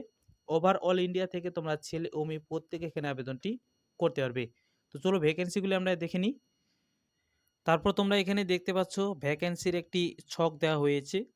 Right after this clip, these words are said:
তোমরা এখানে দেখতে পাচ্ছ জোন ওয়াইজ এবং স্টেট ওয়াইজ, পাশাপাশি ক্যাটাগরি ওয়াইজ, সমস্ত রকম ক্যাটাগরির ক্ষেত্রে এখানে ভ্যাকেন্সিগুলি একটি টেবিলের মাধ্যমে দেখানো হয়েছে।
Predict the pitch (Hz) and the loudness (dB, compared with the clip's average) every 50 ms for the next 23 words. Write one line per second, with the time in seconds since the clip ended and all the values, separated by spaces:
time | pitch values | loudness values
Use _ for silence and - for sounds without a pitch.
0 | _ - 156 156 156 147 156 160 160 151 156 151 151 175 160 170 170 170 - - | _ -6 -2 -2 0 -2 0 -2 -2 -2 -2 -2 -2 -2 -2 -2 -2 -2 -2 -2
1 | 180 190 185 - _ - - 143 131 151 160 170 175 175 175 180 185 180 - 165 | -2 -2 -2 -8 _ -14 -12 -8 -2 2 2 2 2 2 2 2 0 0 0 -2
2 | 165 160 160 165 - - 156 - - 175 165 156 156 156 160 180 - _ _ _ | 0 0 -2 -4 -4 -10 -12 -6 -4 -4 -2 0 2 2 2 0 -2 _ _ _
3 | _ _ _ _ - 160 160 - 185 175 180 - 196 170 - 170 156 170 165 165 | _ _ _ _ -2 -2 0 0 -2 -2 -2 -4 -4 -2 0 0 2 2 0 0
4 | 175 175 175 175 170 - 160 156 160 156 - 175 165 165 - 170 160 - - 151 | 0 0 0 0 0 -2 -2 -4 -4 -2 -2 -2 -2 -2 -4 -6 -6 -4 -4 -2
5 | 156 156 156 156 156 - 156 151 151 156 156 151 - 151 151 139 139 139 135 135 | -2 -2 -2 -4 -4 -6 -8 -8 -6 -6 -6 -4 -4 -4 -4 -2 -4 -4 -4 -4
6 | 151 151 143 - 156 143 151 147 147 139 139 - 147 147 147 - _ _ _ _ | -6 -6 -6 -8 -6 -6 -2 -2 -2 -2 -2 -4 -4 -4 -4 -6 _ _ _ _
7 | _ _ _ - 175 160 156 165 175 180 170 175 175 170 156 170 170 175 170 151 | _ _ _ 0 2 2 2 4 2 2 2 2 0 0 0 -2 -2 -2 0 -2
8 | 160 156 165 165 165 156 156 156 156 147 - 175 | -2 -2 -2 -2 -2 0 0 -2 -2 -2 -4 -4